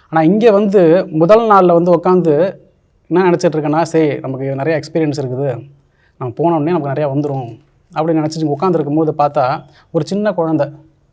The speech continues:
ஒரு அஞ்சு வயசு, ஆறு வயசு குழந்தை அது பண்ற சாதனையை பார்க்கும்போது, "நம்ம இத்தனை நாள் தேவையில்லாத ஒரு இருமாப்புல இருந்துட்டோமோ"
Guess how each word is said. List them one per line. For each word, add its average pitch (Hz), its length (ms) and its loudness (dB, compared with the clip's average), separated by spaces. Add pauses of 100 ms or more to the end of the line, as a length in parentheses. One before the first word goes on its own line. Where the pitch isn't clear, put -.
(160)
ஒரு 151 100 -2
அஞ்சு 185 200 0
வயசு, 185 240 0
ஆறு 170 180 4
வயசு 185 200 -2
குழந்தை 175 380 0
அது 151 200 2
பண்ற 180 300 2
சாதனையை 175 460 2
பார்க்கும்போது, 156 520 0 (880)
"நம்ம 151 140 0
இத்தனை 165 260 -2
நாள் 202 100 -4
தேவையில்லாத 208 600 4
ஒரு 190 120 2
இருமாப்புல 208 460 0
இருந்துட்டோமோ" 165 500 0